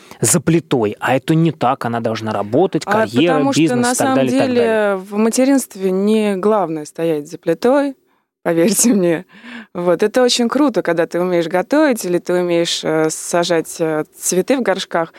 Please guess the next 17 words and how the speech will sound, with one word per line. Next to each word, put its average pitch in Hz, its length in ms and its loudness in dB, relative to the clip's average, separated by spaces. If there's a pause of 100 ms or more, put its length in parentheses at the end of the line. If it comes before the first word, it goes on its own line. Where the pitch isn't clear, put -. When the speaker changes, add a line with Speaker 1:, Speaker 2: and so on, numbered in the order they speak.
(380)
Speaker 2:
Но 196 100 -2
по 208 160 0
факту 160 880 0
рождение 202 480 0
детей — 254 480 2 (120)
это, 156 880 -2
м, - 360 -14 (100)
любить. 165 540 -2 (380)
Любить 196 360 0
и - 20 -2
больше 156 340 -4
ничего. 151 440 -8
Speaker 1:
А 160 60 0
может, 202 240 2
в 165 40 0
мужиках 214 440 2
проблема? 98 380 -6